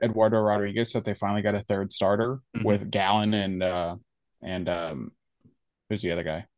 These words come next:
Speaker 1: Why can't I?
Speaker 2: Uh, Merrill Kelly.
Speaker 1: I'm, thank you. I was, like,
Speaker 2: Yeah.
Speaker 1: blanking on so many names right now.
Speaker 2: <laughs>
Speaker 1: Not in midseason form right here. Um, but yeah, it, it feels like they
Speaker 2: They
Speaker 1: could
Speaker 2: did
Speaker 1: really
Speaker 2: what
Speaker 1: make
Speaker 2: they
Speaker 1: some
Speaker 2: should have
Speaker 1: noise.
Speaker 2: done. They get to the
Speaker 1: Yeah.
Speaker 2: World Series with the team that shouldn't have been there, and they say, "Okay,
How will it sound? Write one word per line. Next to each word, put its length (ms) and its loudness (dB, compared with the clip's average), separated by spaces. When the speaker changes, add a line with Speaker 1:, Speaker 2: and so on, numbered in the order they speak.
Speaker 1:
Why 140 0
can't 220 -2
I? 140 -6
Speaker 2:
Uh, 240 4
Merrill 180 4
Kelly. 260 4
Speaker 1:
I'm, 160 4
thank 240 4
you. 140 -2
I 80 4
was, 100 -4
like, 140 -6
Speaker 2:
Yeah. 120 0
Speaker 1:
blanking 380 2
on 80 -2
so 160 2
many 160 2
names 240 0
right 80 -4
now. 140 -2
Speaker 2:
<laughs> 80 2
Speaker 1:
Not 60 2
in 120 6
midseason 480 4
form 240 -2
right 140 -2
here. 260 -4
Um, 380 2
but 180 4
yeah, 300 0
it, 200 2
it 80 4
feels 260 6
like 320 2
they 100 6
Speaker 2:
They 140 10
Speaker 1:
could 80 6
Speaker 2:
did 120 12
Speaker 1:
really 120 12
Speaker 2:
what 120 10
Speaker 1:
make 80 8
Speaker 2:
they 100 10
Speaker 1:
some 100 4
Speaker 2:
should 160 10
have 140 8
Speaker 1:
noise. 280 6
Speaker 2:
done. 120 -8
They 160 6
get 240 6
to 80 2
the 100 8
Speaker 1:
Yeah. 80 6
Speaker 2:
World 180 8
Series 340 0
with 140 -4
the 80 -2
team 220 4
that 120 4
shouldn't 300 4
have 80 4
been 180 8
there, 240 6
and 160 2
they 80 0
say, 300 4
"Okay, 420 4